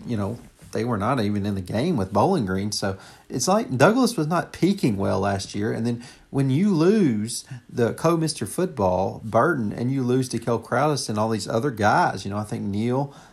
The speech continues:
uh, lost him, uh, I think, and it's just gonna be a struggle, you know. It, you can't just replace that. So, uh, Douglass is really good. They're a top, I mean, they're one of the top teams in the state. They're maybe the top five A team in the state, but L C A is too.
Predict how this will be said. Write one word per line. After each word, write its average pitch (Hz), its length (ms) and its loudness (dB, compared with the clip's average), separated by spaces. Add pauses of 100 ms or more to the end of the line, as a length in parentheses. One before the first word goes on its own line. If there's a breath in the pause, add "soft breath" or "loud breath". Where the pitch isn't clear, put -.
(160 loud breath)
uh, 98 420 -2
lost 113 460 2
him, 131 380 -2
uh, 104 240 0
I 101 60 -4
think, 127 440 -4 (360 loud breath)
and 113 280 -4
it's 120 260 -4
just - 200 -4
gonna 208 180 0
be 196 140 0
a - 60 0
struggle, - 640 -2 (100)
you 120 160 -2
know. 127 280 0 (260 loud breath)
It, 123 140 -2
you 127 100 -4
can't 196 260 -2
just 156 200 -4
replace 151 400 -2
that. - 200 -6
So, 110 220 -2 (420 loud breath)
uh, 120 160 -2
Douglass 151 480 2
is 110 80 -2
really 135 280 0
good. 123 280 2
They're 135 180 2
a 120 40 4
top, 123 520 -2 (600)
I 147 40 -10
mean, 139 120 -6
they're 123 220 -4 (160)
one 185 180 2
of - 60 4
the 107 80 0
top 104 320 2
teams 104 240 -6
in 98 60 -8
the - 20 -10
state. 117 200 -4
They're 113 100 -2
maybe 147 380 4
the 113 80 0
top 117 260 -2
five 110 200 -2
A 107 60 -4
team 110 200 -6
in 104 40 -6
the 101 60 -6
state, 135 240 -6
but 135 120 -8
L 147 140 0
C 208 180 0
A 214 60 6
is 220 200 4
too. 226 300 -4